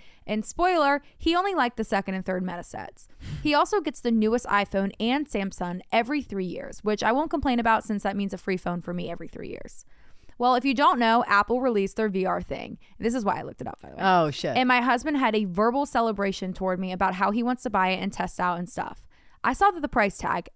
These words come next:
Speaker 1: three thousand five hundred dollars, and my brain went into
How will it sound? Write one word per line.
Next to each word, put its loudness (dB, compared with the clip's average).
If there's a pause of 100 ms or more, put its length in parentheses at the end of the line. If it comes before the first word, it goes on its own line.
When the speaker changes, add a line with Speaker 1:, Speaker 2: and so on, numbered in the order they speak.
(160)
Speaker 1:
three 4
thousand 2
five 4
hundred -2
dollars, 0
and -4
my 2
brain 0
went 2
into 0